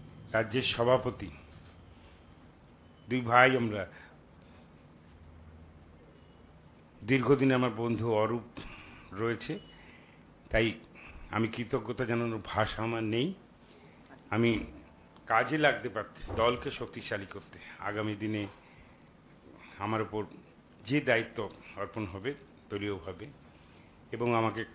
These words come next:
কয়েকদিন আগেই সরকারের পক্ষ থেকে এনকেডি এর দায়িত্ব দেওয়া হয়েছে, সেখানেও আমার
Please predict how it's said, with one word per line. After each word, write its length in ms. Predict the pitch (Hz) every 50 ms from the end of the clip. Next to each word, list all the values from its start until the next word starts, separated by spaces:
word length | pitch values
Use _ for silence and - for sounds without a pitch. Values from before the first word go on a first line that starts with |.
| - -
কয়েকদিন 380 | - 107 110 104 98 110 120 110 107 98 95
আগেই 260 | 90 - 107 104 95 85 - - - - - - - - - - - - - - - - - - - - - - - - - - -
সরকারের 360 | 113 113 101 - 107 104 92 - - -
পক্ষ 180 | 107 - - - 113 -
থেকে 220 | - 101 - - 104 90 - - - - - - - - - - - - - - - - - - - - - - - - - -
এনকেডি 340 | 107 110 104 113 117 107 113 113 107
এর 60 | 98 - - - - - - - - - - - - - - -
দায়িত্ব 260 | 107 104 110 - - 123 113 104
দেওয়া 160 | 123 123 120 117 117
হয়েছে, 240 | 120 117 - - 135 - - - - - - - - - - - - - - - - - - - - - -
সেখানেও 360 | - 117 104 - 117 123 123 123 104 - - - - - - - - - - - - - - - 104
আমার 160 | 104 107